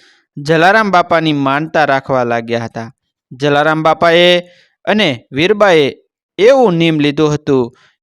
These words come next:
કે એમના આંગણે કોઈ પણ સાધુ સંતો કે અભ્યાગતો આવે,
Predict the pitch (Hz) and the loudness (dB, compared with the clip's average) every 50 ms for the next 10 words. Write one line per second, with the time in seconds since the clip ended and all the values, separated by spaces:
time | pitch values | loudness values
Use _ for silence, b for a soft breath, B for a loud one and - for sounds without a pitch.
0 | _ _ 143 151 175 196 220 240 240 220 196 175 170 175 175 175 175 175 165 156 | _ _ -2 0 0 0 0 0 0 2 2 2 0 0 0 0 0 0 0 0
1 | 143 127 b b b b b b _ _ - 170 185 214 233 233 - 208 180 160 | -2 -4 b b b b b b _ _ -2 0 2 4 2 2 0 -2 -2 -2
2 | 147 - - 156 156 160 165 175 170 147 165 160 160 165 160 - 196 202 208 214 | -4 -2 -2 -2 0 2 2 2 0 2 0 -2 -4 -2 -2 0 2 2 2 2
3 | 220 220 b b b b _ _ _ _ - 160 151 143 139 127 131 135 147 165 | 0 -2 b b b b _ _ _ _ -2 0 0 2 2 2 2 0 0 2
4 | 185 202 202 190 196 190 - 160 135 123 - - - - 147 170 196 196 170 135 | 2 2 2 0 -2 0 0 0 0 0 -2 -4 -4 0 0 2 2 2 2 0
5 | 110 87 b | -2 -6 b